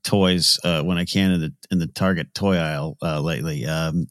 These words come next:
and I'm, I'm eyeing the Marion in the white dress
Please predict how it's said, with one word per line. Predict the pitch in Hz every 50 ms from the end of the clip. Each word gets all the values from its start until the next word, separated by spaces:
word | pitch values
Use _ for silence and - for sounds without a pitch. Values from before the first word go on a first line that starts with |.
| - -
and | 78 76
I'm, | 78 73 -
I'm | 87 92 92
eyeing | - 95 104 110 107 104 104 98 98 95 -
the | - 92 92 90 90 90
Marion | 78 90 92 98 101 101 101 104 104 98 98 98 95
in | 90 - 95 95
the | 92
white | 92 95 95 - -
dress | 80 85 95 92 90 90 - - - - -